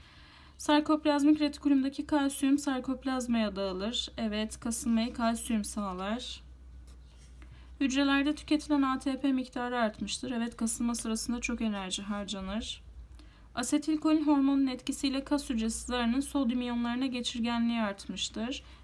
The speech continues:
Evet. Hücrelerdeki kreatin fosfat miktarı artmıştır. Ee, çok fazla enerjiye ihtiyaç olduğu için kasılma sırasında kreatin fosfatı parçalar.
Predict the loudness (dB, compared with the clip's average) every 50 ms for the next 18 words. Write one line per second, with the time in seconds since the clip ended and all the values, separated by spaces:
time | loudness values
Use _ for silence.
0 | -20 -14 -8 -4 -4 -2 -2 -2 -4 -6 -6 -6 -8 -12 -12 -12 -14 -18 -20 -20
1 | -20 -20 -20 -20 -20 -20 -20 -20 -20 -18 -10 -2 0 2 4 6 4 6 4 2
2 | 2 2 0 0 0 0 2 2 2 2 2 0 2 2 0 2 2 -2 -2 0
3 | 0 0 0 0 0 -2 -2 -2 -2 -2 0 0 0 -2 -4 -4 -6 -6 -8 -8
4 | -6 -6 -8 -6 -4 -4 -4 -4 -8 -12 -20 -20 -20 -20 -20 -12 -6 -2 0 0
5 | 0 0 -2 0 0 0 0 2 2 2 2 2 2 2 2 2 2 2 2 0
6 | 0 0 -2 -2 -4 -4 -4 -4 -4 -2 -2 -2 -2 0 0 0 0 0 0 0
7 | 0 0 -2 -2 -2 -2 -2 -2 -2 -2 -4 -6 -4 -4 -4 -2 0 2 4 4
8 | 2 0 -2 -2 -2 -2 -2 2 4 4 4 4 0 -6 -6 -4 -4 -2 0 0
9 | 0 0 0 0 0 0 -2 -4 -6 -2 0 0 0 0 0 -4